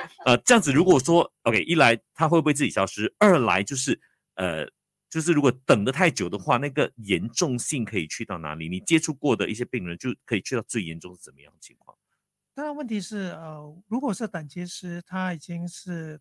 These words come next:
Speaker 2: 跑出来它胆囊以外，然后它之后可能的必经路就是它的胆总管，所以在胆总管那边如果造成了阻塞的话，呃，进一步就诱发几样问题。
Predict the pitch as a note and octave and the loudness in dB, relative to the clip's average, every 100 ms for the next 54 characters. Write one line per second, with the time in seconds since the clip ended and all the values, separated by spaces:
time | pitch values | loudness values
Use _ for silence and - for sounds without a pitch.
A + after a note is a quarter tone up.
0 | _ D#3+ D3 - F3 E3+ E3+ - D#3+ F3 | _ -14 -14 -10 -8 -6 -8 -10 -10 -8
1 | D#3+ D3 D3 E3+ F#3 G3+ _ F3 E3+ F3+ | -10 -12 -8 -6 -6 -8 _ -6 -2 -2
2 | E3+ D#3 - _ _ _ _ - G#3+ A3 | -4 -8 -12 _ _ _ _ 2 2 2
3 | A3 G#3+ F#3 D#3 _ F#3 D#3+ F#3 F#3 G#3+ | 2 4 2 -2 _ -8 -4 -4 -2 -2
4 | - F#3+ G3+ F#3+ E3 _ _ _ - G3 | 0 0 2 0 -2 _ _ _ -2 0
5 | F3+ F#3 E3+ E3 - D#3+ E3+ E3 E3 - | 0 -4 -6 -6 -8 -10 -8 -10 -10 -12
6 | F#3+ _ G3+ G#3+ F#3+ _ A3 G3 E3 D#3 | -16 _ 0 0 0 _ -6 -4 -8 -8
7 | F#3+ G#3+ F3 F3+ F#3+ F3+ F3+ E3+ F3+ E3+ | -8 -6 -4 -4 -2 -4 -4 -6 -6 -6
8 | - E3 E3 D#3+ E3+ D#3+ - F3+ F3 D#3+ | -6 -8 -8 -10 -18 -6 2 2 2 0
9 | F3 F3+ _ _ _ _ _ _ E3+ E3+ | -2 -2 _ _ _ _ _ _ -8 -8
10 | F3+ - A3+ G#3+ G#3 G#3 F#3+ G3+ G3 G3+ | -12 -4 2 4 2 0 -2 0 0 2
11 | F3+ - F3+ - D#3 E3+ E3+ E3+ D3+ D#3 | 2 2 0 0 -4 -4 -4 -6 -8 -16